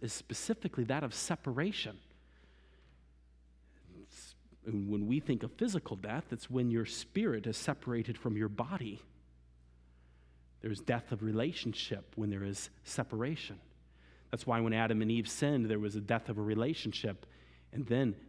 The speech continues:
their bodies began to die to where there was a physical death of the separation of soul and spirit, or of, not of sep-, soul and spirit, but of the body and the spirit. But there is another death spoken of in the Bible.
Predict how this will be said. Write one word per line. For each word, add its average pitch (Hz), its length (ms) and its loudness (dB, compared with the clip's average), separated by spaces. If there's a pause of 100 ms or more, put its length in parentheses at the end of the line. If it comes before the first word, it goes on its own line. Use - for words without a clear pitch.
(160)
their 110 100 0
bodies 117 500 2
began 113 560 2
to 117 140 -6
die 110 640 -2 (420)
to - 80 -4
where 113 180 2
there 107 120 0
was 104 260 2
a 104 60 -4
physical 143 480 0
death 107 280 -2
of 104 120 -2
the 107 80 -2
separation 113 640 -2
of 104 100 -4
soul 113 240 -2
and 101 100 -2
spirit, 131 520 -8 (360)
or 113 140 0
of, 101 100 -4
not 113 160 0
of 107 80 -6
sep-, - 240 -8
soul 113 120 0
and 104 80 -4
spirit, 120 180 -2
but 107 80 -2
of 104 80 0 (280)
the 117 60 2
body 113 360 0
and 101 80 0
the 104 40 -4
spirit. - 380 -14 (1800)
But 127 160 -6
there 185 140 4
is 202 100 2
another 202 400 4
death 180 280 0
spoken 160 440 -2
of 113 100 2
in 113 80 4
the 110 60 2
Bible. 110 460 -2